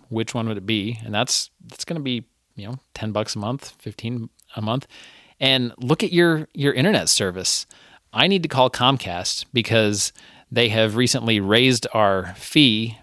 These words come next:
by an extra twenty or thirty bucks. And if I call them up and say, "Hey, I don't like that," every time I do, they will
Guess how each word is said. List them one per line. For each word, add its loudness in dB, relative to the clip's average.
by -4
an -2
extra -6
twenty -4
or -2
thirty -4
bucks. -2
And -4
if -6
I -2
call 0
them -2
up 0
and -4
say, -6
"Hey, 2
I -10
don't -6
like -4
that," -8
every 0
time -2
I -4
do, 2
they -4
will -2